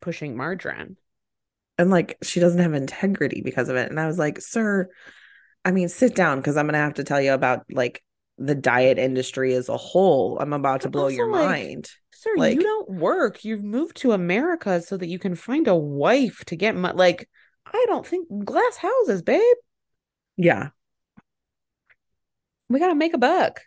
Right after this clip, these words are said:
Speaker 1: New York's
Speaker 2: Yeah.
Speaker 1: expensive, and she seems to live in a nice neighborhood.
Speaker 2: Yeah. And, like, that was a clever commercial. Props to her.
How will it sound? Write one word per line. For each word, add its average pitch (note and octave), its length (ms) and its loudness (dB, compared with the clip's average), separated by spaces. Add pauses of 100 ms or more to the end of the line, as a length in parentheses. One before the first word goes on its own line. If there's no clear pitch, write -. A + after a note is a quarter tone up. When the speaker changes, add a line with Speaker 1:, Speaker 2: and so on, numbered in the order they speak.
(420)
Speaker 1:
New G#3 80 -4
York's F4 240 0
Speaker 2:
Yeah. B2+ 140 0
Speaker 1:
expensive, F#3 520 -2
and E3 160 -4
she - 160 -2 (140)
seems B4 280 -4
to - 80 -2
live G#4+ 120 2
in G#4 80 0
a G4 40 2
nice G#4+ 280 -2
neighborhood. E4+ 600 -4 (540)
Speaker 2:
Yeah. C#4 200 0 (300)
And, C#4 180 4
like, C#4 320 4 (300)
that - 140 4
was F#4 160 8
a D4+ 100 6
clever A#3 440 4
commercial. D#4+ 640 2 (1080)
Props - 380 -2
to D#3 120 2
her. - 320 -6